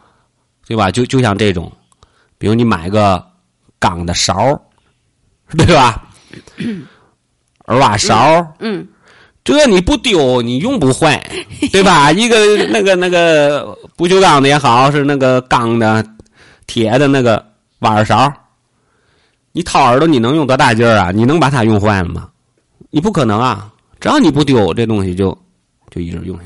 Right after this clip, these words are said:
Speaker 1: 去，
Speaker 2: 嗯。
Speaker 1: 对吧？
Speaker 2: 嗯。
Speaker 1: 而且最近我买了不少的这个工具，啊，就是这个，这个，这个，这个泥塑用的这个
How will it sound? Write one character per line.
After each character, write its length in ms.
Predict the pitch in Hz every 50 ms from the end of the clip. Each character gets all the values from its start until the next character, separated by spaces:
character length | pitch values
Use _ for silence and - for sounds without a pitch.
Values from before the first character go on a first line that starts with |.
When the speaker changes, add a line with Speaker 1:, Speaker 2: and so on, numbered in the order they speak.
| 87 -
Speaker 1:
去， 100 | - _ _ _ _ _ _
Speaker 2:
嗯。 440 | - 202 208 190 180 165 151 147 135 _ _ _ _
Speaker 1:
对 120 | - 98
吧？ 200 | 95 90 87 92 -
Speaker 2:
嗯。 200 | - 170 170 151 - - _ _ _
Speaker 1:
而 100 | - 113
且 80 | 131 123
最 140 | 127 139
近 120 | 127 135 127
我 100 | 127 127
买 200 | 117 98 87 87
了 60 | 110
不 80 | 127 120
少 260 | 101 90 85 90 95
的 340 | 98 101 98 95 92 87 90
这 120 | - 101
个 400 | 92 95 90 85 85 90 87 87 - - - _ _ _ _ _ _ _ _ -
工 160 | - 110 104 104
具， 200 | 156 208 190 - - - _ _ _ _ _ _ _ _ _ _ _ _ _ _ _ _ _ _ _ _ _ _ _ _ _ _ _ -
啊， 200 | - - - - -
就 160 | - 87 87
是 220 | 85 - - 85
这 160 | - 87 85 87
个， 160 | 98 95 92
这 140 | - 92 90
个， 140 | - - -
这 120 | - 87
个， 140 | 87 92 90
这 140 | - 90 87
个 260 | 85 85 90 87 - _ _ - - - - - - _ _ _ _ _ _ _ _ _ _ _ _
泥 160 | - 101 117 131
塑 180 | - 151 147 123
用 160 | 113 110 107
的 80 | 92
这 140 | 92 104 101
个 280 | 95 90 87 85 85